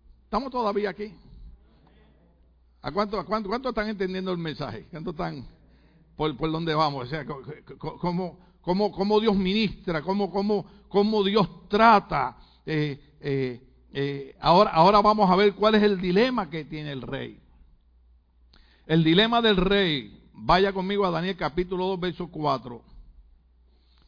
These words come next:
Daniel capítulo dos, verso cuatro, porque ya vimos cuál es la determinación del rey, ¿sí? La determinación del rey es, "Dígame qué fue lo que yo soñé".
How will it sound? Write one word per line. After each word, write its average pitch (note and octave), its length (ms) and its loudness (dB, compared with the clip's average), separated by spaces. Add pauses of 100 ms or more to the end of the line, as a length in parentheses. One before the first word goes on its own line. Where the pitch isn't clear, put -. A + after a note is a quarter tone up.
(2000)
Daniel D3 400 -4
capítulo F3+ 520 -2
dos, F#3+ 100 0
verso F3+ 300 -4
cuatro, A#2+ 500 -6
porque B2 220 -8
ya D#3 120 0
vimos A#3 300 0
cuál G#3+ 200 2
es - 20 4
la A3 100 6
determinación F#3+ 640 -2
del G3 120 2
rey, D#3+ 280 0
¿sí? A3+ 320 -4 (840)
La C3 100 -4
determinación D#3 560 -4
del G3 140 2
rey G3+ 260 6
es, A#3+ 460 0 (600)
"Dígame G#3 480 2
qué G3 160 -2
fue G#3+ 200 2
lo G#3+ 120 0
que F#3+ 120 -4
yo F#3+ 160 0
soñé". D3+ 560 -6